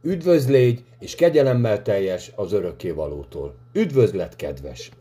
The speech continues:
Ez, i-, tehát ez a szó szerinti, ö, naturalisztikus fordítása az egésznek. Az összes többi vers, ezt így szépen hozzá lett. Nem tudom, a Károliba hogy van, de megnézhetjük.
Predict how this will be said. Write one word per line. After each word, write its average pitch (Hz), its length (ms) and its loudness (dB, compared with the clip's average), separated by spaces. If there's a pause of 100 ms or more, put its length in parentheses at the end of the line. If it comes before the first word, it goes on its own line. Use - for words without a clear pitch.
(280)
Ez, 147 240 4
i-, 165 260 -6
tehát 165 180 4
ez 196 140 6
a 170 80 8
szó 165 280 4
szerinti, 123 720 0 (640)
ö, 107 400 4 (120)
naturalisztikus 120 1080 0
fordítása 87 800 0
az 82 100 -4
egésznek. 127 440 0
Az 170 100 6
összes 165 320 6
többi 127 340 0
vers, 127 520 -2 (880)
ezt 127 200 -4
így 147 120 4
szépen 104 400 0
hozzá 87 300 0
lett. 87 220 -6
Nem 151 260 0
tudom, 127 240 4
a 123 80 4
Károliba 117 540 2
hogy 110 260 0
van, 110 320 0 (1040)
de 107 300 -4
megnézhetjük. 90 840 -6